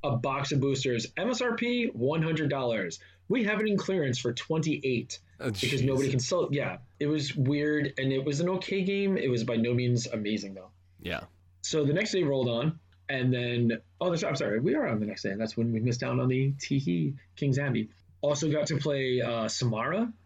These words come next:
Speaker 1: the little weird time manipulation game from T M G. Have you heard of that one?
Speaker 2: I've never heard of that.
Speaker 1: It's this really weird concept of, like, there's all these different ranks of tools and buildings, and you're basically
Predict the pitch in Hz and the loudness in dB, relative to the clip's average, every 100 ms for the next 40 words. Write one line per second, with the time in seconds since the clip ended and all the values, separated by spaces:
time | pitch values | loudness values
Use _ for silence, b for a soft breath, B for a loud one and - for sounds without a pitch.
0 | - 117 117 110 120 135 139 135 139 - | -2 0 2 4 4 2 4 4 2 0
1 | - 113 123 139 143 143 - 131 147 151 | -6 -2 0 2 0 0 -2 0 2 2
2 | 165 160 - 151 151 160 139 123 135 123 | 0 0 0 0 2 2 2 0 0 0
3 | 113 131 151 131 120 117 135 147 165 180 | 2 2 0 0 -2 -2 -2 -2 -2 -2
4 | 185 175 - 101 95 95 104 104 90 90 | -2 -6 -6 -2 0 0 2 2 0 -2
5 | 82 76 67 - - - - 180 160 135 | -4 -6 -8 -14 -20 -18 -6 -4 0 2
6 | 175 202 190 139 143 151 156 143 - - | 2 2 2 2 2 2 0 -2 -6 -6
7 | - 139 135 113 113 117 110 120 113 - | -2 0 0 -2 0 0 0 -2 -2 -2
8 | 131 143 156 160 160 139 110 123 143 - | 0 2 0 -2 -2 -2 -2 0 0 -2
9 | 110 - - 139 143 131 110 123 120 107 | -6 -6 0 2 2 2 2 2 0 0
10 | 101 104 104 - - _ _ _ _ - | -2 -8 -12 -18 -20 _ _ _ _ -20
11 | - 123 117 117 113 110 127 120 110 - | -8 -6 -2 0 0 0 0 -2 -2 -4
12 | 151 202 202 185 180 165 160 147 | -4 -2 -4 0 2 2 2 0